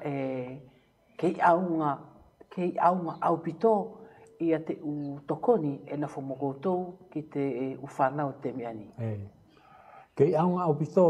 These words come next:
Speaker 2: ko te uhi ko te tūpulanga, e, e arupe te u lea, pea ka hange a e kua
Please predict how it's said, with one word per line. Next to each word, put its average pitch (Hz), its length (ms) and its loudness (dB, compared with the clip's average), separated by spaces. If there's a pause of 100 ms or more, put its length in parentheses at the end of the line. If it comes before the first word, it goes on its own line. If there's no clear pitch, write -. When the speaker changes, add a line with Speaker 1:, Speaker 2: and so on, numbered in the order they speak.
Speaker 2:
ko 135 160 4
te 170 80 -4
uhi 151 240 4
ko 143 160 4
te 127 160 4
tūpulanga, 151 540 4 (1500)
e, 135 140 4 (680)
e 135 140 0 (180)
arupe 185 540 8
te 170 100 -2
u 151 160 4
lea, 135 320 4 (480)
pea 131 240 0
ka 131 160 0 (140)
hange 127 420 -2
a 120 140 -2 (100)
e 104 160 0
kua 104 380 -6